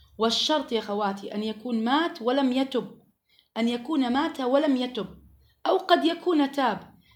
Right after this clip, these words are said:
لكن ما ناله في هذه الدنيا لم يكن كافي للتكفير عن خطيئته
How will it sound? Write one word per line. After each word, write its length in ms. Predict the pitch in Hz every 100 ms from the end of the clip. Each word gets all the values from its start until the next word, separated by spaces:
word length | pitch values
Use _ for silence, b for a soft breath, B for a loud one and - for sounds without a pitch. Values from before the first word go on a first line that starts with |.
| -
لكن 440 | 226 254 277 254
ما 180 | 254 359
ناله 340 | 370 370 269 226
في 260 | 240 240
هذه 300 | 269 302 269
الدنيا 560 | 220 202 262 233 226 233 B B 233
لم 260 | 294 370
يكن 420 | 339 381 294 262
كافي 420 | 262 302 320 320 302
للتكفير 640 | 294 - 262 - 302 302
عن 160 | 247 240
خطيئته 680 | 247 247 277 - 196 185